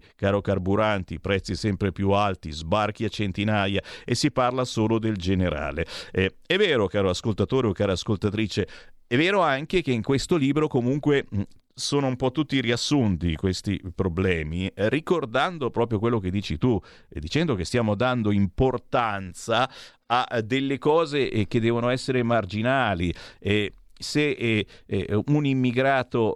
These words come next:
clandestino occupa una casa o, o picchia o violenta o ruba, e quello deve tornare a casa sua, e quello deve essere buttato fuori da questo paese. Cioè,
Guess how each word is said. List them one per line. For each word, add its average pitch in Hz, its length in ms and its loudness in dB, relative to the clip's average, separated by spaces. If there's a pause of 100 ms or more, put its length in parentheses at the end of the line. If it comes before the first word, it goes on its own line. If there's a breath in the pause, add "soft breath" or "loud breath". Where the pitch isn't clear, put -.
clandestino 117 960 0
occupa 120 800 0
una 117 420 2
casa 78 680 -2 (340 loud breath)
o, 107 280 4
o 113 120 2
picchia 92 640 -4 (320)
o 117 120 4
violenta 113 840 0 (240)
o 113 140 4
ruba, 107 560 2 (640)
e 143 100 0
quello 139 280 -2
deve 92 240 -2
tornare 92 400 -2
a 87 40 -4
casa 80 280 -4
sua, 107 360 -2
e 76 60 -6
quello 113 240 0
deve 90 200 -2
essere 90 280 -2
buttato 90 460 -2
fuori 92 400 0
da 73 100 -8
questo 80 320 -6
paese. 76 480 -2
Cioè, 92 160 -2